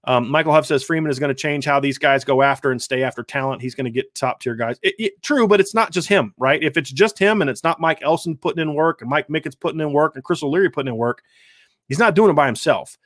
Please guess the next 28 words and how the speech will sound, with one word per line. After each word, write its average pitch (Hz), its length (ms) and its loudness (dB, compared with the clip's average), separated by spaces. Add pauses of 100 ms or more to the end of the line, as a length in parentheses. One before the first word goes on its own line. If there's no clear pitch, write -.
(220)
But 143 180 4
I 135 120 0
think 160 260 -4
having 165 300 0
him 147 140 -4
on 135 100 2
top 139 300 0
has 113 120 -10
certainly 135 440 -6
helped, 117 400 -6
um, 104 420 -8 (840)
uh, 107 260 -12
certainly 135 440 -2
helped 123 240 0
quite, 120 320 0
quite 113 240 0
a 101 60 -8
bit. 98 260 -8
So - 140 -2
here 156 120 2
we 143 100 -2
got, 123 220 2
we 143 80 -8
got 190 120 4
any 196 100 4
other 185 140 2
questions? 180 580 2 (520)
Um, 127 680 2